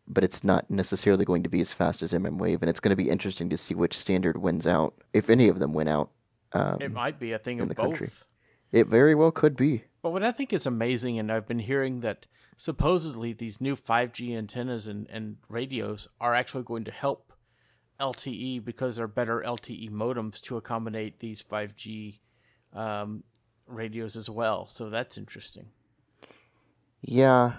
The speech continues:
Speaker 1: I personally don't, I mean, un-, unless T-Mobile has some five G network coverage where I am, I don't think I personally am going to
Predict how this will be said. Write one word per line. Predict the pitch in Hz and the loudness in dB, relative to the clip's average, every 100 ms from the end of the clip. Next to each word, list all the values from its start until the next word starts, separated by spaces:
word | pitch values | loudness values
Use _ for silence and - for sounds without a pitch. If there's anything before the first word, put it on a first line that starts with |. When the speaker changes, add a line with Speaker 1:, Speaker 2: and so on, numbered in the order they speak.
| - - _ - | -12 -20 _ 4
Speaker 1:
I | 135 | 6
personally | 151 - 110 - 117 113 101 | 6 6 6 6 4 6 6
don't, | 92 - - - | 6 4 -4 -2
I | |
mean, | 98 95 | 2 4
un-, | 92 | 4
unless | 92 98 95 92 | 4 4 4 2
T-Mobile | - 101 92 90 87 | 2 2 4 4 4
has | 98 87 | 2 0
some | - 92 | -2 -2
five | 90 90 | 2 2
G | - 95 - - _ _ - | 0 -6 -6 -10 _ _ -6
network | 98 - 90 - - - _ - | 0 2 2 -2 -8 -16 _ 0
coverage | 104 95 85 - | 2 4 2 2
where | 92 87 | 4 4
I | 85 | 4
am, | 95 92 90 98 _ _ _ _ _ 95 | 4 2 2 0 _ _ _ _ _ 4
I | |
don't | 104 - | 4 4
think | 101 90 - | 0 -2 2
I | 90 90 92 | 6 6 4
personally | - 82 90 98 87 | 0 0 0 -2 0
am | 85 | 0
going | 90 85 92 | 0 0 0
to | - - 87 87 85 | -6 -4 -2 -2 -6